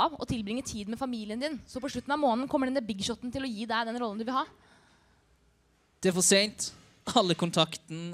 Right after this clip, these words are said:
Speaker 2: alle kontraktene har blitt signert. De er nesten klare til å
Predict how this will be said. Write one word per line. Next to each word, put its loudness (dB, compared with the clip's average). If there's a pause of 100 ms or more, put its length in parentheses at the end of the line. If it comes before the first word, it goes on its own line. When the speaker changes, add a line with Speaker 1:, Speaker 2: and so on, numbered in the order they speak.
Speaker 2:
alle 4
kontraktene -2
har 0
blitt 2
signert. 0 (680)
De 6
er 6
nesten 0
klare 6
til 2
å 4